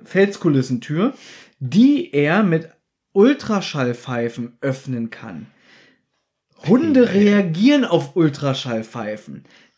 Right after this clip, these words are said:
Speaker 1: Deswegen laufen ihm diese Hunde am Strand zu, weil die das hören.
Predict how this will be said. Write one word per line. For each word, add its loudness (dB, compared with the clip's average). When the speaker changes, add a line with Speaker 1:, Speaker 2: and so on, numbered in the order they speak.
Speaker 1:
Deswegen 0
laufen 2
ihm 0
diese -4
Hunde 2
am -2
Strand -6
zu, -6
weil 2
die -6
das -4
hören. -2